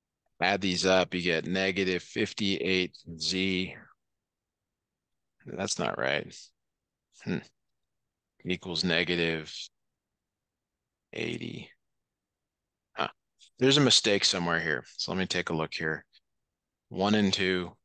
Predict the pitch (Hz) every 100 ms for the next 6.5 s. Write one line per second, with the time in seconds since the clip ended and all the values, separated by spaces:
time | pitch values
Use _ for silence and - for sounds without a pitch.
0 | _ _ _ _ _ _ _ - 117 110
1 | 95 92 - - - - - _ _ _
2 | _ _ - - 92 95 90 87 85 87
3 | 85 80 78 - _ _ - 82 82 80
4 | 80 80 _ _ _ _ _ _ _ _
5 | - 110 - 90 - 85 80 82 80 76
6 | - 87 87 85